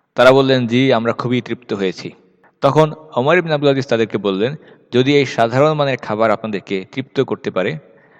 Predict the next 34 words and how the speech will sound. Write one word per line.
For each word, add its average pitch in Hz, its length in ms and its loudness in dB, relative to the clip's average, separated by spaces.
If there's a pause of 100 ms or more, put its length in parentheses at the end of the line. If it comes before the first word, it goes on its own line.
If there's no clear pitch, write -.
(260)
তাহলে 131 240 4
কিভাবে 147 360 2
আপনারা 127 320 2
এত 113 180 -2 (920)
বেহিসাবি 120 400 0
হতে 107 220 -2
পারেন, 98 240 0
এত 131 320 -8 (280)
অমিতব্যয়ী 120 760 2
হতে 110 220 -2
পারেন 98 300 -2 (580)
যে 107 180 0
বহু 135 380 2
ধরনের 117 460 0 (100)
নানা 117 280 2
রকম 131 360 -2
পদের 113 280 0
খাবার 104 340 -2
গ্রহণ 110 260 -8
করার 110 260 -2
জন্য 120 400 -6
মুসলিম 110 300 -6
উম্মার 101 240 -6
অর্থ 98 280 -6
আপনারা 92 300 -4
খরচ 85 300 -12
করছেন, - 340 -12
অপচয় 90 340 -6
করছেন, - 380 -18 (360)
উন্নত 110 280 -6
খাবার 95 280 -6
গ্রহণ 110 220 -8
করার 120 240 -2
জন্য 135 300 -6